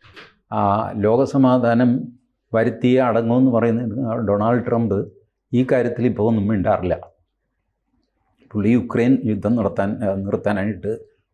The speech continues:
ഓടിക്കൊണ്ടിരിക്കുകയാണ്. ഇസ്-, ആ, ഹമാസിനെ പറ്റിയൊന്നും പുള്ളിക്ക് ഇപ്പോൾ യാതൊരു ചിന്തയുമില്ല, അതിൽ തൊടുന്നില്ല പുള്ളി. ഇസ്രായേലിന് ഫ്രീ ഹാൻഡ് കിട്ടിയിരിക്കുന്നു,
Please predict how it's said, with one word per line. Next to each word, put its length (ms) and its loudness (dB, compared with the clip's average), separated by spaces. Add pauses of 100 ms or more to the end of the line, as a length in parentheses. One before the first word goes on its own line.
ഓടിക്കൊണ്ടിരിക്കുകയാണ്. 840 -2 (1000)
ഇസ്-, 160 -6
ആ, 400 -4
ഹമാസിനെ 480 0
പറ്റിയൊന്നും 460 -2
പുള്ളിക്ക് 260 -6
ഇപ്പോൾ 160 -2
യാതൊരു 540 -4 (400)
ചിന്തയുമില്ല, 800 -2 (560)
അതിൽ 360 0
തൊടുന്നില്ല 460 0
പുള്ളി. 300 -12 (540)
ഇസ്രായേലിന് 680 0
ഫ്രീ 320 0
ഹാൻഡ് 300 -4
കിട്ടിയിരിക്കുന്നു, 720 -8